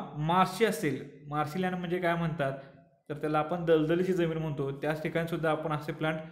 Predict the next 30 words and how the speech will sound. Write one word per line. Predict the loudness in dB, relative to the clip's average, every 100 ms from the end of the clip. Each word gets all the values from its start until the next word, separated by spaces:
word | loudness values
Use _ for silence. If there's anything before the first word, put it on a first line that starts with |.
| -16 -6
उभारू | 2 2 2
शकत | 0 -2
नाही. | -2 -2
तर | -2 -4 -2
का, | 0 2 -2 -12 -18 -20 _ _ _ _ -8
तर | -4
त्यामध्ये | 2 2 4 2
आपल्याला | 2 0
पुन्हा | 0 0 0 -2
foundation | -2 0 0 0 -4
increase | -4 -4 -4 -2
कर, | -2 -2 -10 -2
पाईल | 0 2
foundation | 0 -2 0 0
वापरावं | -2 0 0
लागतं | -2 -2 -6 -6 -12 -18 -12
आणि | -4
त्यासाठी | 0 2 2 -2 -4
extra, | -6 -2 -2 -2 -6 -16 -20 _ _ -20 _ _ _ _ _ _ _
<clears throat> | 2 2 0 -6 -16 -20 -20 -20 -20 _ _ _ _ _ _ _ -6
extra | -6 -4 0 2 2 -4
आपल्याला | -4 0 2 2
जी | 0
काय | 2 2 2 -2 -8 -18 -20 -6
construction | -2 0 0 -2 -2
cost | 0 0 0
आहे | -4 -2
ती |
मोजावी | -2 2 2 2
लागेल. | 0 -4 -8